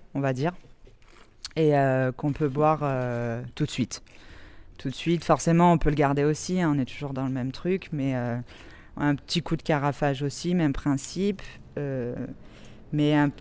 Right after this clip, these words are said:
un vin, euh, ouais, assez gourmand, euh, sur le fruit, quelque chose de... Bon, il y a,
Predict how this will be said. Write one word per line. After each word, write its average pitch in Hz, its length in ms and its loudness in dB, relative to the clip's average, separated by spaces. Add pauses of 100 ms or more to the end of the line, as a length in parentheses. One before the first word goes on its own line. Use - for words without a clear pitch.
un 160 140 4
vin, 185 400 2
euh, 151 580 2
ouais, 175 320 2
assez 170 840 0
gourmand, 180 800 4
euh, 151 380 -2 (460)
sur - 300 0
le 175 140 4
fruit, 180 680 2
quelque 156 340 -4
chose 160 360 -4
de... 147 120 -4
Bon, 139 140 0
il 156 80 0
y 165 40 8
a, 165 40 6